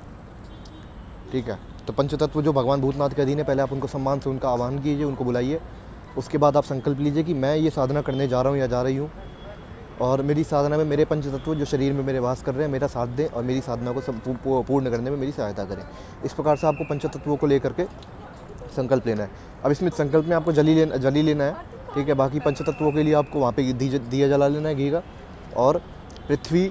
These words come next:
वायु और आकाश वहाँ पे उपस्थित रहेंगे, ठीक है। तो ये करना है आपको। इसके बाद में आपको जो मैंने मंत्र बताया, ओम ब्रह्म भूताय भूतनाथाय ब्रह्म नमः,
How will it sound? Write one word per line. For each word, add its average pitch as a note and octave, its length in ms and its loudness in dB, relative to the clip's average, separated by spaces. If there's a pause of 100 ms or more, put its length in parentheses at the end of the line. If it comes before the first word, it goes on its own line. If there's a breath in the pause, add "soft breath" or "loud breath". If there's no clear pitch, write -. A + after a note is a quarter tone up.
(240)
वायु C#3+ 380 6
और C#3 180 4
आकाश B2+ 320 2
वहाँ B2+ 120 2
पे D#3 100 -2
उपस्थित C3 340 -6
रहेंगे, G2 320 -4 (1200)
ठीक B2+ 160 -4
है। G#2 60 -4 (1120)
तो F3 280 4 (460)
ये F3 120 8
करना C3 240 2
है B2 40 4
आपको। B2+ 200 0
इसके E3 220 2
बाद F#3 140 8
में F#3 140 2
आपको F3 180 0
जो F3+ 80 4
मैंने F3 160 2
मंत्र E3 240 2
बताया, D3 220 2
ओम D3+ 120 2
ब्रह्म D3 180 0
भूताय D3 360 2
भूतनाथाय C#3 540 0
ब्रह्म B2 240 -2
नमः, D#3+ 140 -2